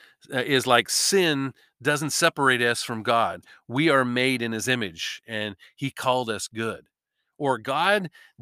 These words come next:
didn't actually require a sacrifice for sin, for our sins." The first Christians picked up on a pagan practice of animal sacrifice and told, uh, the, the Jesus story in similar terms.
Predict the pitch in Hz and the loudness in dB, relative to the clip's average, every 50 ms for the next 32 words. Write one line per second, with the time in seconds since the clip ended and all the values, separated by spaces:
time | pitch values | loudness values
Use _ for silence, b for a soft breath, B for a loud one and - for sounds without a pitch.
0 | 117 104 101 135 175 196 226 202 180 - - 151 156 190 - - - - 185 196 | -14 -4 0 2 2 2 2 0 -4 0 0 2 2 0 -2 -4 -6 -4 -4 -4
1 | 196 190 196 - - - 175 165 190 214 208 196 190 175 156 - - 190 196 214 | -2 -2 -4 -4 -2 -2 -2 0 0 0 0 2 0 0 0 -2 -2 -2 -4 -4
2 | - - 156 - 180 196 185 - - 190 170 - - 214 214 - - 151 - 190 | -6 -8 -8 -4 -2 -2 -2 0 0 0 0 0 0 -2 -2 -4 -6 -6 -2 0
3 | 190 185 175 185 160 - - 220 208 180 175 175 - - b b b b b b | 2 4 4 4 2 4 4 4 4 2 0 -2 -6 -10 b b b b b b
4 | b _ - 135 - - 202 220 208 - - - - 202 214 202 - - 180 175 | b _ -6 -4 0 2 4 4 4 2 0 -4 -2 0 0 2 2 2 0 0
5 | 165 - - - 202 220 - - 87 180 190 - - - 147 160 160 151 127 - | -2 -4 -4 0 -2 -2 0 -2 -4 -4 -4 -6 -6 -4 -2 -2 0 -2 -4 -4
6 | - - 226 220 214 208 175 - 202 196 185 160 - 131 113 - - 120 - - | -4 -4 -4 -2 -2 -4 -2 0 0 0 0 -2 -4 -6 -6 -4 -4 -4 -2 0
7 | 170 190 202 202 185 170 - 180 170 170 143 131 - 123 107 101 - B B B | 2 2 2 2 0 0 0 0 0 0 -2 -2 -2 -4 -4 -4 -10 B B B
8 | B 135 131 127 - 180 220 220 208 196 175 - B B B B B B - 165 | B -6 -4 0 4 6 6 6 6 4 2 -4 B B B B B B -4 -2
9 | 143 143 143 143 139 147 147 139 123 139 143 139 123 - 185 208 208 180 170 - | 0 0 0 0 2 2 2 2 0 -2 -2 -2 -2 0 0 0 2 2 0 0
10 | - - 170 151 143 147 143 135 127 - - 143 131 123 117 107 - 117 104 92 | 2 2 2 4 4 4 2 0 -2 -2 -2 -2 0 0 -2 -2 -2 -4 -4 -4
11 | 80 50 - - - - | -6 -10 -16 -18 -18 -18